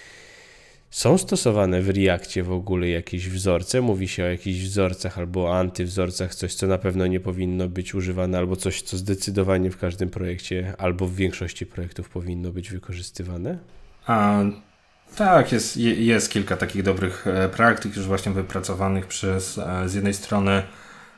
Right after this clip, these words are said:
Speaker 2: e, programistów, którzy mieli doświadczenie w pracy z Reactem, a z drugiej strony też przez sam zespół, e,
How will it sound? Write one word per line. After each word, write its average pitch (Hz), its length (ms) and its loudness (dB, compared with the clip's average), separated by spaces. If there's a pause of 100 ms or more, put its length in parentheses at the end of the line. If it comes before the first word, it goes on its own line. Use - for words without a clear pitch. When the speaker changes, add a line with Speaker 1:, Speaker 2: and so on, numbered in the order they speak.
(200)
Speaker 2:
e, 101 380 6
programistów, 117 800 2
którzy 101 260 -2
mieli 98 240 4
doświadczenie 98 760 0
w 98 500 2
pracy 104 380 4
z 104 60 -4
Reactem, 117 640 0
a 123 80 -2
z 123 40 -6
drugiej 123 200 -2
strony 113 320 2
też 110 220 -2
przez - 500 -8 (100)
sam 113 200 4
zespół, 101 600 2
e, 90 420 -6